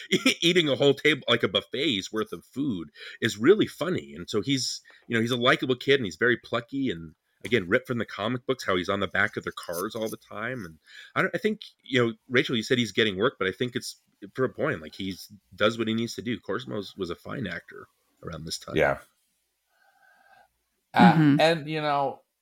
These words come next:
Speaker 2: I, I thought he was great, and I also thought that, that he played off well with, with Glenn, uh,
Speaker 1: Oh, yeah.
Speaker 2: Headley, you know, if I'm saying her name correctly. Uh,
Speaker 1: Yeah.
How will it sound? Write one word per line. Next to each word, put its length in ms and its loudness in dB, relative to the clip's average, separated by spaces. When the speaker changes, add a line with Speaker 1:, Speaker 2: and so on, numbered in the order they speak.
Speaker 2:
I, 280 2
I 40 6
thought 200 4
he 40 2
was 120 -2
great, 140 2
and 80 4
I 120 4
also 260 2
thought 380 4
that, 360 0
that 360 2
he 220 -4
played 240 4
off 160 4
well 200 8
with, 160 0
with 300 -6
Glenn, 680 2
uh, 360 2
Speaker 1:
Oh, 260 2
yeah. 200 -2
Speaker 2:
Headley, 460 0
you 140 0
know, 160 6
if 80 0
I'm 100 0
saying 280 2
her 300 4
name 200 -2
correctly. 500 -4
Uh, 300 2
Speaker 1:
Yeah. 180 -6